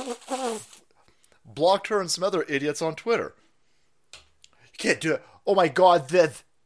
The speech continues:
Oh my God, Viv. You can't, you, you're a public official, Donald Trump. You can't, you can't, you can't silence the people on the internet zones. I'm gonna sue you.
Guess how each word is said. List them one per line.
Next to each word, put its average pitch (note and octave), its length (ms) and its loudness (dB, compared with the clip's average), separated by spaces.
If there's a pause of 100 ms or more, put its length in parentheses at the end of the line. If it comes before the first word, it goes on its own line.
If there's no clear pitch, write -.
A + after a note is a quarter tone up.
(280)
Oh F3+ 120 0
my F3+ 100 2
God, E3+ 420 0
Viv. C#3+ 380 -8 (880)
You F#3 100 -14
can't, G#3 240 -2 (160)
you, D#3 200 -18 (240)
you're G3+ 160 4
a - 40 4
public G3 380 2
official, F3 600 0 (100)
Donald D#3+ 320 4
Trump. F#3+ 260 0 (920)
You - 80 -12
can't, G#3 260 0 (340)
you G3+ 80 -4
can't, A3+ 400 -2
you F3+ 80 -14
can't A3 240 -4
silence G3+ 580 -2
the F3 140 -8
people G#3 540 -2 (580)
on F#3 160 0
the F#3 160 -2
internet G3 360 2
zones. G3+ 580 2 (840)
I'm D#3+ 80 -6
gonna F3+ 220 2
sue G#3 400 2
you. C4 460 4